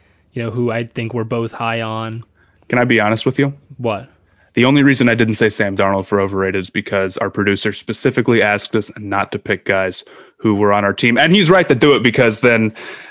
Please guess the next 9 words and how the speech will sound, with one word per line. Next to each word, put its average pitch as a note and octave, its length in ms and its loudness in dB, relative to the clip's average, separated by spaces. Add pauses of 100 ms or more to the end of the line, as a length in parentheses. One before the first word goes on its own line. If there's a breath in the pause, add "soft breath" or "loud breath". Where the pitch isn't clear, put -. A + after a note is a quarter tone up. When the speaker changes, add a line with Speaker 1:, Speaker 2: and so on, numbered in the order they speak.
(240 loud breath)
Speaker 2:
the C3+ 120 4
underrated A#2 560 4
list A#2+ 320 6
would A2+ 100 6
have G#2 120 2
been G#2 220 2
Speaker 1:
<laughs> - 40 -2
Speaker 2:
all, G#2 440 4
um, G2+ 300 2